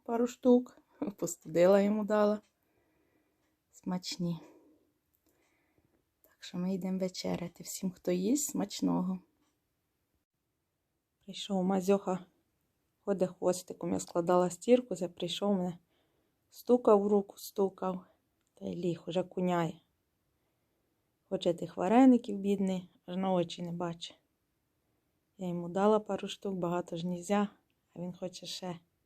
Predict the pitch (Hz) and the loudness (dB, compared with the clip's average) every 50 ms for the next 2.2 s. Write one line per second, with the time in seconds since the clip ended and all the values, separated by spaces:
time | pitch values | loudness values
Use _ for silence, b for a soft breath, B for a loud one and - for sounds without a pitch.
0 | _ _ _ _ _ _ _ _ _ _ _ _ _ _ _ _ _ _ _ _ | _ _ _ _ _ _ _ _ _ _ _ _ _ _ _ _ _ _ _ _
1 | _ _ _ _ _ - 185 180 180 - 247 269 277 262 - - 165 165 165 165 | _ _ _ _ _ -14 -12 -6 0 2 4 4 4 2 0 -4 -6 -6 -6 -8
2 | 165 165 165 | -8 -10 -14